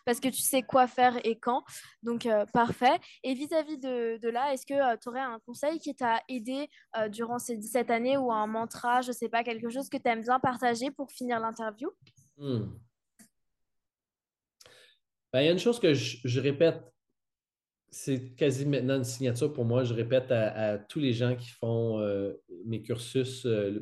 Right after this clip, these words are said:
Speaker 2: le, du programme Prêt pour l'amour. Tiens, d'ailleurs, je fais une petite parenthèse pour ça. Si, s'il y en a qui m'écoutent en ce moment et qui cherchent l'amour, qui ont de la difficulté, qui répètent les mêmes patterns encore et encore,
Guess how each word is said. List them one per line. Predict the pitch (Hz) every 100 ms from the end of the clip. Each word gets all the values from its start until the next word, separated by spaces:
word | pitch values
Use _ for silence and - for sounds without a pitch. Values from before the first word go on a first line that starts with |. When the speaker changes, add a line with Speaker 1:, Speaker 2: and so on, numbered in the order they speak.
| -
Speaker 2:
le, |
du | 120 110
programme | - 110 113 113
Prêt | 123
pour | 120
l'amour. | 117 107 123
Tiens, | 123 123
d'ailleurs, | 113 117
je | 120
fais | -
une | 110
petite | - -
parenthèse | 110 110 113 123
pour | 120 113
ça. | - 127
Si, | 117 - _ _ _ _
s'il | -
y | 120
en |
a |
qui | 120
m'écoutent | 120 120 147
en | 139
ce | 113
moment | 123 110 120 120 -
et | -
qui | -
cherchent | - 131 -
l'amour, | 127 113 120 123
qui | 120
ont | 101
de |
la | 104
difficulté, | 104 - 123 120 123
qui | -
répètent | 113 - 117 120
les | 117
mêmes | 113 117 117
patterns | 110 110 120 117
encore | 104 120 117
et | 117
encore, | 110 123 117 117 120